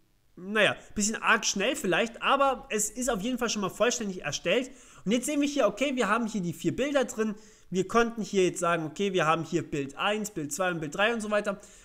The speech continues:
Und das ist auch wirklich schon alles. Wir können hier unter den Keyframes nachgucken, was hier eigentlich alles drin steht.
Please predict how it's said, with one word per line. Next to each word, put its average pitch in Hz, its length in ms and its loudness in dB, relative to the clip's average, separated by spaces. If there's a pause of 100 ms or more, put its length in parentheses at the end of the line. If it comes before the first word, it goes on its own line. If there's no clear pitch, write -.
Und 196 80 2
das 262 160 6
ist 294 120 0
auch 262 100 2
wirklich 285 260 0
schon 202 160 -4
alles. 269 240 0 (240)
Wir 202 80 0
können 285 200 6
hier 277 120 0
unter 233 160 0
den 190 180 -4
Keyframes 247 680 0
nachgucken, 196 640 -2
was 202 200 2
hier - 140 -4
eigentlich 185 320 -4
alles 175 240 -2
drin 226 200 0
steht. 233 300 -2